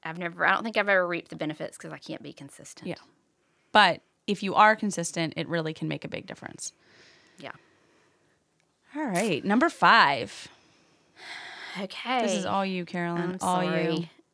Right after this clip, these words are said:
Speaker 1: Um, adopt an anti-inflammatory diet, or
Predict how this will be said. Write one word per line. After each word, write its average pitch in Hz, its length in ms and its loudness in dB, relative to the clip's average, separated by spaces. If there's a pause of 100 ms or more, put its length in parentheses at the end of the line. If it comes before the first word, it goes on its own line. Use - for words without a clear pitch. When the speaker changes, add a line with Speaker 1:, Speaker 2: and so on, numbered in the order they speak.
(140)
Speaker 1:
Um, 170 720 6 (720)
adopt 196 720 6
an 208 100 -2
anti-inflammatory 196 1120 -2
diet, - 360 -4
or 285 220 4